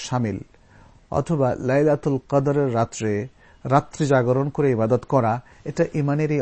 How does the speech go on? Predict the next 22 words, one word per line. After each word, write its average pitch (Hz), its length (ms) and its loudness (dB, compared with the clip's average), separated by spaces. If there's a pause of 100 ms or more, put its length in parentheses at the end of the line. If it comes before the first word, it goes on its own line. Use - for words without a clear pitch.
(100)
অংশ, 143 220 -2 (280)
ঈমানেরই 139 400 2 (520)
অন্তর্ভুক্ত, 143 760 4 (720)
অন্তর্ভুক্ত 135 580 2 (140)
কাজ, 90 180 -4 (280)
ঈমানেরই 127 440 2
কাজ। 69 160 -4 (920)
এই 185 100 8
হচ্ছে - 280 0 (420)
শিরোনাম। 131 420 2 (800)
এখানে 175 520 2 (160)
একটি 143 220 -2
হাদিস 139 360 0
নিয়ে 127 120 2
এসেছেন, 120 420 -2
আহ, - 340 -6
ইমাম 113 220 0
বুখারী। 131 600 0
ইয়াকুলুল 117 440 -2
ইমামুল 113 380 -4
বুখারী 113 340 -6
রাহিমাহুল্লাহ, 113 680 0